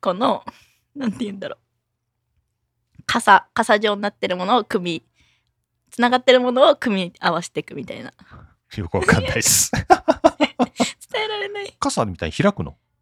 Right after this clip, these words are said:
Speaker 1: いや、違います。あの、
Speaker 2: <laughs>
Speaker 1: キュッてやって、棒がキュッてやって閉じていくやつです。
Speaker 2: もうこれ、あの、多分聞いてる人には伝わらないし、
Speaker 1: <laughs>
Speaker 2: もう僕に、そもそも向かいにいる僕にもわかんないです。
Speaker 1: <laughs>
Speaker 2: え？どういうこと？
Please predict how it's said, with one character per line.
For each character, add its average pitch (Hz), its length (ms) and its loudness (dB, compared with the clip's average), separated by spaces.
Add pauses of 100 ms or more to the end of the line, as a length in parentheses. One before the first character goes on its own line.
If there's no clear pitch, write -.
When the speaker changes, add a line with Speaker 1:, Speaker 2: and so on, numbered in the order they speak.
(140)
Speaker 1:
い 254 60 4
や、 226 140 4 (220)
違 196 160 4
い 185 40 2
ま 180 140 -4
す。 - 440 -4
あ 302 100 0
の、 196 220 -2 (180)
Speaker 2:
<laughs> - 220 -20
Speaker 1:
キ 320 80 -2
ュ - 20 0
ッ - 40 -8
て - 180 -8
や - 60 -6
っ - 20 -16 (100)
て、 - 160 -20 (560)
棒 196 320 -2
が 254 220 0 (260)
キ 311 100 -10
ュ - 40 -4
ッ - 20 -20
て - 220 -6
や 240 60 -6
っ - 20 -20
て - 440 -6
閉 - 160 0
じ 196 120 0
て 180 80 -4
い 175 40 -2
く 160 120 -10
や 139 100 -4
つ - 100 -16
で 190 120 -10
す。 - 180 -20 (600)
Speaker 2:
も 120 80 -6
う - 20 -8
こ 135 80 -6
れ、 139 120 -2
あ 127 100 -2
の、 123 240 -4
多 139 120 0
分 110 60 -2
聞 - 160 -6
い 156 40 -6
て 160 140 -4
る 156 220 -2
人 - 160 -4
に 139 100 0
は 117 80 2
伝 - 200 4
わ 107 60 8
ら 101 80 4
な 104 100 2
い 87 80 0
し、 92 80 -10
Speaker 1:
<laughs> - 40 -2
Speaker 2:
も - 40 0
う 107 200 4
僕 - 200 2
に、 180 60 0
そ - 140 -2
も 190 80 4
そ - 120 -2
も 110 200 4 (180)
向 123 120 2
か 185 140 6
い 180 100 2
に 180 120 2
い 180 60 2
る 143 80 2
僕 131 220 2
に 113 60 0
も 117 100 4
わ 90 80 6
か 101 80 4
ん - 20 0
な - 80 2
い 330 40 4
で 381 60 0
す。 403 80 2
Speaker 1:
<laughs> - 1900 -4
Speaker 2:
え？ 175 280 2
ど 127 100 0
う - 40 6
い - 20 0
う - 40 0
こ 143 120 4
と？ 175 300 2